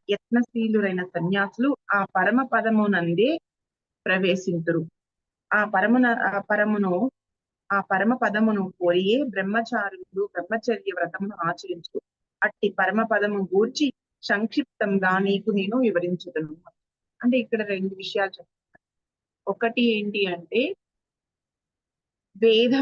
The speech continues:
విధులు, అంటే వేదం చదువుకున్న వాళ్ళు, బాగా పాండిత్యం కలిగిన వాళ్ళు, ఎటువంటి వేదం మీద శృతులు, ఇవన్నీ మనం, ఇవన్నీ చేయగలిగిన వాళ్ళు ఏం చేస్తూ ఉంటారు? అక్షర స్వరూపంగా చూస్తూ ఉంటారు.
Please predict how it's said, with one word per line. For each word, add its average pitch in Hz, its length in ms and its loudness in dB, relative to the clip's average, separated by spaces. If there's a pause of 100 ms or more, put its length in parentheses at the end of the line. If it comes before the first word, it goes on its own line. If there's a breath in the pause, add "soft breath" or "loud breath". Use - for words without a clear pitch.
విధులు, 202 300 4 (140)
అంటే 214 140 2
వేదం 196 420 4
చదువుకున్న 190 580 0
వాళ్ళు, 170 420 0 (460)
బాగా 190 400 -4 (140)
పాండిత్యం 220 600 0
కలిగిన 175 440 -4
వాళ్ళు, 160 360 -6
ఎటువంటి 196 360 -2 (160)
వేదం 180 320 -2 (100)
మీద 170 180 -6 (360)
శృతులు, 349 580 -8 (1300)
ఇవన్నీ 269 480 4
మనం, 233 220 4 (300)
ఇవన్నీ 220 480 0
చేయగలిగిన 214 480 0
వాళ్ళు 185 420 -4 (120)
ఏం 226 200 0
చేస్తూ 208 340 -6
ఉంటారు? 196 360 -4 (200)
అక్షర - 460 -4
స్వరూపంగా 196 640 -2
చూస్తూ - 540 -14
ఉంటారు. - 340 -6